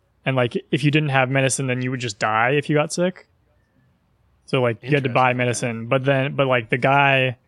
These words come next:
Speaker 1: a different guy, was in charge of the Apple two version, and it's kind of like a whole, like, he, like, reworked everything basically, and he was like, "That doesn't make sense
Speaker 2: Oh.
Speaker 1: 'cause, like, medicine was not really even a thing. Like,
Speaker 2: <laughs>
Speaker 1: antibiotics
Speaker 2: Yeah.
Speaker 1: didn't exist.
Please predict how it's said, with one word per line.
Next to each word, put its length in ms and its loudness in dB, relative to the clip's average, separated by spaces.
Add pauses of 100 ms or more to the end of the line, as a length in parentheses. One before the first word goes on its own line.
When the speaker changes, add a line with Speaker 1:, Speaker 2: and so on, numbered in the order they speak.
Speaker 1:
a 80 0
different 360 0
guy, 420 2 (720)
was 140 2
in 120 0
charge 440 2
of 540 0
the 260 -4
Apple 300 0
two 220 0
version, 480 -4
and 120 -6
it's 120 -6
kind 140 0
of 80 -2
like 180 -2
a 60 -2
whole, 440 0
like, 160 -4
he, 200 -6
like, 140 -2
reworked 560 0 (160)
everything 400 -2
basically, 320 -6
and 80 -4
he 60 -4
was 160 -2
like, 240 -6 (280)
"That 120 2
doesn't 200 2
make 160 2
sense 340 0
Speaker 2:
Oh. 40 -8
Speaker 1:
'cause, 180 -2
like, 320 -2 (560)
medicine 440 2
was 160 0
not 280 0
really 180 2
even 160 0
a 80 -2
thing. 640 -4
Like, 260 0 (100)
Speaker 2:
<laughs> 60 -4
Speaker 1:
antibiotics 600 2
Speaker 2:
Yeah. 60 -10
Speaker 1:
didn't 160 0
exist. 500 -2